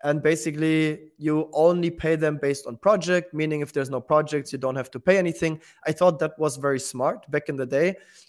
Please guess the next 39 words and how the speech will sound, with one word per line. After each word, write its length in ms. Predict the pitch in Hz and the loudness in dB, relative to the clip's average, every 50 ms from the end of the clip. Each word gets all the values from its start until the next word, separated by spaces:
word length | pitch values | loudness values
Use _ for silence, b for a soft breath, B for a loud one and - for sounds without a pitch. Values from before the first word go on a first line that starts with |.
| B _ | B _
But, 340 | 135 147 151 156 156 - - | 2 4 4 4 4 2 2
um, 300 | 160 156 160 165 160 - _ | 4 4 2 0 -6 -8 _
the 100 | - 165 | -2 -2
truth 360 | 160 - - 208 220 208 - | -2 0 -2 -2 -2 0 0
is 180 | 190 175 165 - | -2 -4 -2 -2
that 340 | 160 165 160 160 160 - - _ _ _ _ _ _ _ | 0 0 0 0 -2 -6 -18 _ _ _ _ _ _ _
freelancers 680 | - - 190 196 190 185 190 185 - 202 208 196 202 - | -8 -6 -6 -4 -2 -4 -4 -4 -4 -4 -4 -4 -6 -6
can 160 | - 175 165 160 | -6 -4 -2 -2
never 240 | 160 160 170 180 | -2 0 0 -2
perform 460 | 165 170 170 156 - 165 160 160 160 156 - | -2 -4 -10 -6 -2 0 0 0 -2 -4 -2
as 220 | 160 156 151 - | -2 -2 -2 -4
good 260 | - 147 151 165 165 - | -6 -2 -2 -2 -2 -2
as 260 | - 143 143 139 - | -2 -2 -2 -2 -4
full-time 360 | - - 160 147 - 151 143 | -6 -6 -6 -4 -4 -6 -6
employees. 460 | 139 135 - - 135 123 - 139 - | -6 -8 -4 -4 -4 -4 -4 -8 -8
They're 220 | - 147 143 147 156 175 | -4 -4 -2 0 0 0
never 200 | 180 185 185 185 - | 0 0 -4 -2 0
as 200 | 165 165 151 147 | 0 0 0 -2
loyal, 460 | 139 139 135 135 147 165 190 202 - _ _ _ _ _ _ _ _ _ - | 0 2 2 4 2 0 -2 -4 -10 _ _ _ _ _ _ _ _ _ -6
especially 540 | 160 - - - - 220 226 - 208 196 | -6 -6 -4 0 0 0 0 0 -2 0
when 120 | 185 180 175 | 0 0 2
you're 80 | 170 170 | 0 0
in 80 | 165 | 0
different 320 | 151 175 170 - 170 151 - | -2 -4 -2 -2 -4 0 2
time 220 | - 151 143 143 | 2 2 2 0
zones, 340 | 143 - - 151 156 156 - | -2 -4 -4 -4 -4 -4 -8
especially 500 | - 151 - - _ 190 196 185 - 175 | -10 -12 -12 -2 _ -2 -2 0 -2 -2
when 180 | 165 160 165 160 | 0 0 0 0
you 100 | 160 151 - _ _ | -2 -4 -4 _ _
cannot 380 | - - 175 180 185 175 180 | -2 -2 2 2 2 0 0
sit 200 | - - 180 160 - | -2 -6 -6 -6 -6
together 360 | 165 151 143 151 156 156 151 | -8 0 0 2 2 2 2
next 240 | 147 156 156 - - | 0 -2 -4 -6 -6
to 100 | - 151 | -8 -8
each 120 | 143 - | -4 -2
other 200 | 147 147 147 151 | -2 0 0 0
in 120 | 143 139 135 | -2 -2 -6
the 60 | 127 | -4
office, 500 | - 151 151 - 165 160 165 156 - - | -4 -4 -4 0 0 0 0 0 -4 -8